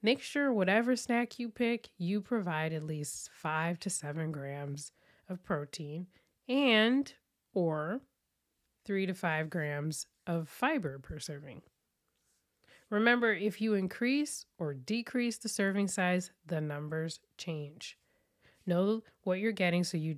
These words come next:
don't have any surprises. The stores are filling up with all kinds of options for us out there, especially with options that allow us to snack more healthily. So take advantage of those and choose a snack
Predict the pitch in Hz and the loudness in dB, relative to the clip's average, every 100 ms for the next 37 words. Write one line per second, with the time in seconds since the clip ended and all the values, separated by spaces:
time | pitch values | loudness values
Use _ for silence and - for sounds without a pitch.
0 | - 170 175 185 180 151 147 160 170 202 | 0 2 2 0 0 -2 -2 -2 -2 -2
1 | - 269 294 160 - - - _ _ _ | 0 2 2 0 -6 -10 -10 _ _ _
2 | _ _ _ _ _ _ _ - 180 - | _ _ _ _ _ _ _ -6 -4 0
3 | 220 220 214 180 175 - - 220 220 214 | 2 4 2 -2 -4 -4 0 2 4 4
4 | 202 180 170 - 208 202 208 208 214 - | 2 2 -2 -2 2 4 6 6 4 2
5 | 185 185 190 196 185 170 165 185 - 196 | 2 4 4 4 2 0 0 0 0 2
6 | 170 - 160 151 143 160 147 - 139 131 | 2 0 -2 -2 -2 -2 -4 -6 -10 -8
7 | - _ _ _ - - 196 240 262 208 | -12 _ _ _ -12 0 6 6 6 2
8 | 180 170 170 156 156 180 160 160 160 156 | 4 4 4 2 2 0 0 2 0 2
9 | 160 160 160 160 - 160 - - 170 156 | 2 2 2 -2 -4 -6 -4 -2 0 -2
10 | - 156 139 156 160 - 147 117 - _ | -4 -4 -4 -4 -4 -6 -12 -14 -18 _
11 | _ _ - 185 160 196 208 269 202 202 | _ _ -8 -4 0 2 4 4 6 4
12 | 233 208 160 139 135 143 156 - _ _ | 4 4 2 -2 -6 -10 -14 -18 _ _
13 | _ - 160 - 190 185 180 180 - _ | _ -4 -2 0 2 2 2 0 -6 _
14 | - 170 - 165 160 | -8 -6 -2 -2 -4